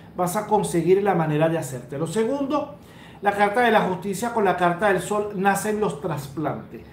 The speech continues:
Va, nace que el mejoramiento físico, vas a mejorar a nivel espiritual y a nivel físico. Esos dolores en los hombros, en las espaldas, en el cuerpo, esa presión en la cabeza,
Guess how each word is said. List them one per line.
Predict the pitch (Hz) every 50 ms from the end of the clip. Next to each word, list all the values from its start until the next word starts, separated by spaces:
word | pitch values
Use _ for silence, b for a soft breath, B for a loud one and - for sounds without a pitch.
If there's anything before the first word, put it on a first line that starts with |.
| B B B B B B 202 196
Va, | 220 220 220 220
nace | 202 208 220 220 214 220 - 254 254 254 - - - -
que | - 202 208 208 208 - 208
el | 196 196 196
mejoramiento | 196 190 170 160 190 196 185 175 185 202 202 202 196 196 220 214 220
físico, | - - 190 165 - - 151 - - 165
vas | 175 180 175 -
a | 214 214
mejorar | 214 202 170 - 160 156 170 180 190 196 190 -
a | 196 185
nivel | 175 170 165 160 175
espiritual | 202 196 - - 202 165 156 151 147 160 180 196 214 220
y |
a | 208
nivel | 175 151 151 151 160 160
físico. | - - 165 147 135 - - - - - - - B B B B B B B B B
Esos | - 185 180 - 226 220 220
dolores | 208 196 180 175 170 175 202 196 196
en | 190 170
los | 156 151 - -
hombros, | 180 170 170 170 170 175
en | 165 160
las | 151 135 -
espaldas, | 127 - - - 170 165 170 170 170 165
en | 156 147
el | 135 135 135
cuerpo, | - 175 170 170 170 165 - 160
esa | 147 - 180 170
presión | - 170 151 - - 156 151 165
en | 180 175
la | 170 160 -
cabeza, | - 151 147 156 160 - - 170 -